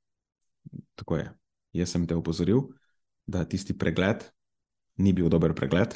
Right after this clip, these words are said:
in ni bil dober pregled, resnično ni bil dober pregled. Em, ampak, eh, upam, da tega nisi vzel, eh, preveč osebno, ampak malo vse skupaj, spet ne bi rad sodil o tem, ampak izgleda, ke da je bil prizadet nek ego.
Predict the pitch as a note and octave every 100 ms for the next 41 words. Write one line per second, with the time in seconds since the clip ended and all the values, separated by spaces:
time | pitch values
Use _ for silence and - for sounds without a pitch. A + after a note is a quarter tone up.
0 | - _ _ _ _ _ _ _ _ _
1 | - F2+ E2+ G#2 E2 D#2+ D#2+ E2 - F2
2 | G#2 - _ _ _ E2+ G2 F2+ F#2 F2
3 | E2 E2 D#2+ - E2 G2 - _ - -
4 | - - - - _ _ _ _ - G2+
5 | G2+ G2+ G#2 G2 - - - - G2 G2+
6 | G#2+ G#2 - - - - F#2+ F#2+ G2 G#2
7 | F#2+ F#2 F#2 F2+ F#2+ G2 G2+ G2 F2+ F2+
8 | F2 - - D#2+ D#2+ - - - - F#2+
9 | G2 - - A#2 C3 B2 - F#2 E2 -
10 | - _ _ _ _ _ _ _ _ _
11 | _ _ _ _ F#2+ A#2+ A2 G2 G#2 -
12 | G2+ G2 F#2 - - G2 G2+ A2 G#2 F#2+
13 | F#2+ G2+ F#2+ F2 F2 F2 E2 F2 F2 G2
14 | F#2 F2+ F2 E2+ E2+ E2 E2 D#2 D#2+ D#2+
15 | - F2+ D2+ - -